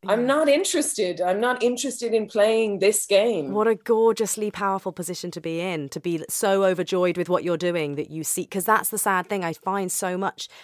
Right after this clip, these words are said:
Speaker 2: in our industry, is that I find myself in jobs where people, it's that classic thing where as the show is coming to an end, they're going, "Oh, I don't have my next show yet. Oh,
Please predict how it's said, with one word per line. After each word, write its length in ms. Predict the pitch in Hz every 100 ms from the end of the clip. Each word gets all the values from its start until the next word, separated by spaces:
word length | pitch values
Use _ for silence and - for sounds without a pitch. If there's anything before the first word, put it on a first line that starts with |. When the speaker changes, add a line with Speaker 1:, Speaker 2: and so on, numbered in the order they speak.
| - _ -
Speaker 2:
in 140 | 165
our 180 | 156 180
industry, 460 | 208 202 - 165
is 100 | 147
that 240 | - 147 - - _
I 60 | 165
find 260 | 180 180
myself 320 | 190 165 165 160
in 100 | 156
jobs 340 | 185 180 -
where 100 | 156
people, 580 | 143 170 - 156 147 151 - -
it's 120 | 175
that 140 | 190
classic 280 | - 180 -
thing 140 | 196 170
where 220 | 147 - 160
as 160 | 160
the 80 | 165
show 160 | - 165
is 100 | -
coming 180 | 165 151
to 100 | 170
an 80 |
end, 200 | 185 165
they're 120 | 151 147
going, 280 | 156 151 147
"Oh, 100 | 156
I 80 | 156
don't 140 | 151
have 100 | 151
my 80 | 151
next 240 | 147 -
show 160 | 165 151
yet. 320 | 139 120 127 -
Oh, 340 | 165 151